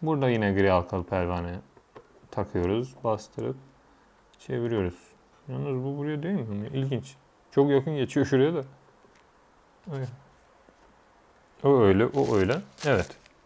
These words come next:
Perva-, bir sürü pervane oldu. Neyse. Ama güzel bir şey.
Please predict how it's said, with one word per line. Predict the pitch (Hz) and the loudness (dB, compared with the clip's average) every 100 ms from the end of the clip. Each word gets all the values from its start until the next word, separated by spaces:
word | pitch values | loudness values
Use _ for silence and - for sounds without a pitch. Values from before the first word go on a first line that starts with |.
| - - _ - - _ - - - - - | -20 -20 _ -20 -20 _ -20 -20 -20 -14 2
Perva-, | 113 117 120 123 | 4 4 4 0
bir | |
sürü | 131 120 | 0 -2
pervane | 113 110 107 104 | 4 4 4 4
oldu. | 101 92 | 0 -2
Neyse. | 117 - - - - - - - - - - - - - - 131 | -4 -6 -14 -20 -20 -20 -20 -20 -20 -20 -20 -20 -20 -20 -10 -2
Ama | 175 214 | 2 6
güzel | 175 175 131 | 6 6 4
bir | |
şey. | - | 0